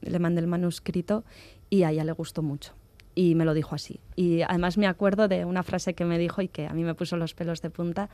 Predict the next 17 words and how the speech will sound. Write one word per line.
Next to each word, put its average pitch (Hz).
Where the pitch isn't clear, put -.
que 175
es, 165
"Garasi, 190
eres 240
escritora". 156
Y 190
yo, 202
vale, 190
había 170
escrito 202
otras 185
novelas, 196
y, 208
pero 180
igual 170
a 202
mí, 175